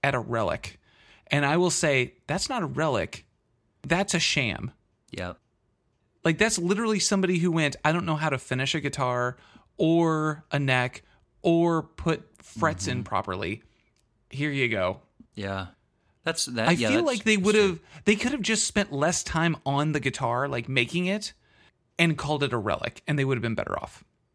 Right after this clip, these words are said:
Speaker 2: Okay.
Speaker 1: So tell me, what do you think? What are the worst, like, wear spots? What are the worst companies even, possibly? Or possibly even the worst guitars to relic?
Speaker 2: Okay.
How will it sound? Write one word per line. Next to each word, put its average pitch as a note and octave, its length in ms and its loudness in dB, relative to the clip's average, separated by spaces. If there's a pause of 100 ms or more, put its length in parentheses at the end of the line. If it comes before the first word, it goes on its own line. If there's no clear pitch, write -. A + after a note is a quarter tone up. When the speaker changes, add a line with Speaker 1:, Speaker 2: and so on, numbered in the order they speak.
(180)
Speaker 2:
Okay. C3 260 -4 (360)
Speaker 1:
So F3+ 400 2
tell C4 240 2
me, C#4+ 140 0 (220)
what E3+ 280 -2
do C4+ 60 -4
you F#3+ 220 2
think? F#2+ 340 -2 (260)
What A3+ 180 2
are C#4+ 140 0
the G3 120 2
worst, D#3 580 -2
like, C#3 260 0 (200)
wear C#3 540 -2
spots? D#3 720 -2 (320)
What F3 160 4
are G#3+ 100 4
the F3+ 140 4
worst D#3+ 440 -2
companies D#3+ 600 -2
even, F2 280 -4
possibly? A#2+ 680 -2 (400)
Or A#3 340 2
possibly G#3 440 -2
even E3 260 0
the D3 80 0
worst D3+ 400 -4
guitars D3 800 -4 (220)
to D3 120 -2
relic? B2 560 -2 (680)
Speaker 2:
Okay. A#2 360 -2